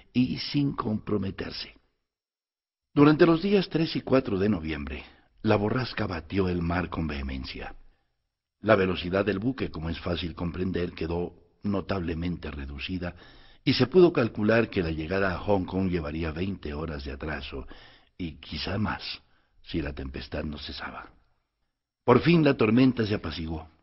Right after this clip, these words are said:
El estado del mar cambió en la jornada del cuatro de noviembre. El viento se volvió favorable. Sin embargo,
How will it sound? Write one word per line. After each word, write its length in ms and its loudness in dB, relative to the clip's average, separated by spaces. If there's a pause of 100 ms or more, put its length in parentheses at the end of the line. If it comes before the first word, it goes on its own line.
(840)
El 140 2
estado 400 4
del 160 2
mar 200 0
cambió 460 0
en 160 -2
la 120 -6
jornada 520 -4
del 200 -8
cuatro 360 -6
de 100 -10
noviembre. 560 -10 (540)
El 100 0
viento 420 0
se 100 -6
volvió 340 -4
favorable. 640 -6 (480)
Sin 240 -2
embargo, 480 -4